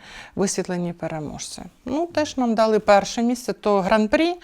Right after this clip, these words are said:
а це вже перше місце, тому що на фестиваль приїхало дуже багато майстринь з Угорщини, Словенії, з Польщі. Це лялька-візитівка нашого співочого колективу, який називається «Серпанок».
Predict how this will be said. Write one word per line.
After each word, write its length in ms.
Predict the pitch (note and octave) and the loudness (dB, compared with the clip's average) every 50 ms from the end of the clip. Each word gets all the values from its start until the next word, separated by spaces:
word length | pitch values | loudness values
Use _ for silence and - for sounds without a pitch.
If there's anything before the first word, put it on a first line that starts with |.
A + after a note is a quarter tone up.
| - - - - - - - - | -16 -14 -12 -12 -12 -12 -14 -6
а 180 | _ G3 F#3 F3+ | _ 0 0 0
це 160 | F3+ - A#3 | 0 -2 -2
вже 220 | A3+ G#3 F3 F3+ E3+ | -2 0 -2 -2 -4
перше 480 | F3 - D#3+ D#3 D#3 - - - A#3+ | -2 0 2 2 2 0 -2 -2 0
місце, 420 | B3 C4 C#4 D#4+ D#4 - - - D4+ | 0 2 2 0 -2 -4 -4 -6 -6
тому 360 | - - B3 A3+ A3 A#3+ B3 | -2 -2 -2 0 2 2 0
що 220 | A#3 - - A#3 | 0 -2 -2 -2
на 180 | A3 G#3 G3+ G3 | 0 0 0 -2
фестиваль 480 | G3 - G3 - - G3+ G3 A#3 C4 C4 - | -2 -6 -10 -6 -6 0 2 2 2 2 0
приїхало 500 | - A#3 G3 G3 G#3+ G3+ - G3+ F#3+ F#3+ | -2 0 0 0 -2 0 0 0 2 2
дуже 320 | F3 E3+ G3+ G3 E3 F3+ | 4 4 4 4 4 2
багато 400 | D#3+ D3 D3+ D3 E3 D3+ - D3+ | -4 -4 -2 -2 -2 -2 -2 -6
майстринь 580 | - - D3 - - - - A3 A#3+ C#4+ D#4+ E4+ E4+ - - - - - - | -8 -8 -10 -12 -8 -4 0 2 2 2 2 -2 -4 -10 -20 -20 -20 -6 -4
з 160 | E3 E3 E3 | -4 -2 0
Угорщини, 640 | E3 F3 F#3+ A#3+ B3+ B3 A3+ - - A3+ G3+ F#3+ F3+ | 0 2 4 4 4 4 2 -2 -4 -2 -2 -2 -4
Словенії, 720 | - - - F3 E3+ F3+ G#3+ A3+ A#3+ B3 A#3 A3 G3 F3+ F3 | -6 -4 -4 -4 2 4 4 6 6 6 4 4 2 0 -2
з 100 | - - | -6 -10
Польщі. 580 | - - G#3+ A#3 B3+ A#3+ - - - A#3+ G#3+ A3+ - - - - - _ _ | -2 2 4 4 4 4 0 -2 -4 -4 -6 -6 -12 -20 -20 -20 -20 _ _
Це 440 | - - - E3+ G3+ B3 C#4+ E4 D#4 | -10 -4 -2 0 0 2 2 2 2
лялька-візитівка 1300 | A3+ F3+ F3+ G3+ B3 D#4 - - A3 F3+ D#3 E3 G3 G3+ G3+ F#3+ G#3 G#3+ G3 - - A#3 A#3 A#3 - A#3 | 2 4 4 4 4 2 2 -2 -2 -2 0 2 4 4 4 6 4 2 2 2 0 0 0 0 -2 -4
нашого 600 | G3 F3+ F3+ F#3 G#3 A3 - - A#3+ A#3 B3 B3 A#3 - - - - - | -2 0 0 0 -2 -2 -4 -6 -4 -4 -4 -4 -6 -10 -20 -20 -18 -18
співочого 600 | - - - F#3+ F3+ F#3 F#3+ F#3+ - G3+ F#3+ F3+ | -16 -10 -8 -4 -2 -2 -4 -2 -4 -6 -6 -6
колективу, 580 | - - F3+ E3+ E3+ E3 - - - A#3 B3+ C4+ | -8 -8 -6 -6 -6 -8 -6 0 0 0 2 2
який 240 | A#3+ A3+ - - F#3 | 0 -2 -2 -4 -6
називається 520 | F3 E3 E3 - D#3 F3 G3 G#3 - G3 | -6 -6 -8 -10 -8 -6 -6 -6 -6 -8
«Серпанок». 760 | F#3 - - G#3+ G#3+ - - F3+ - - - - _ _ - | -8 -6 -8 -8 -8 -8 -14 -14 -14 -14 -18 -20 _ _ -20